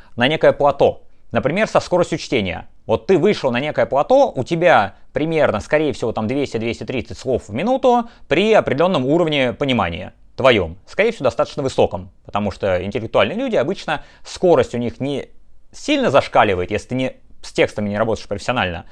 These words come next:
а, обычно вдумчиво. Зато у них понимание высокое. И так у большинства людей. И оно у тебя с течением жизни,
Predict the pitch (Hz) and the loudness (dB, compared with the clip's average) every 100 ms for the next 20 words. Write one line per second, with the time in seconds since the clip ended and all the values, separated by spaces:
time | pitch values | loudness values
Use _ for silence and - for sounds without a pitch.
0 | - - - - 101 95 92 - 110 113 | -20 -20 -10 0 2 2 -2 -2 0 0
1 | 123 113 131 - 87 82 - - - 139 | -2 -2 -2 -2 -6 -10 -12 -20 4 6
2 | 233 254 196 - 202 135 104 90 - 87 | 6 4 2 0 2 2 0 -2 -4 -6
3 | 90 - - - - 131 233 240 170 180 | -6 -10 -18 -12 -6 -2 0 0 0 0
4 | 156 - 170 151 104 85 - 123 185 240 | -2 0 0 2 0 -4 0 2 2 0
5 | 190 170 143 - - - 180 160 143 262 | 0 0 0 -2 -14 -4 -2 0 0 0
6 | 247 113 | -2 -6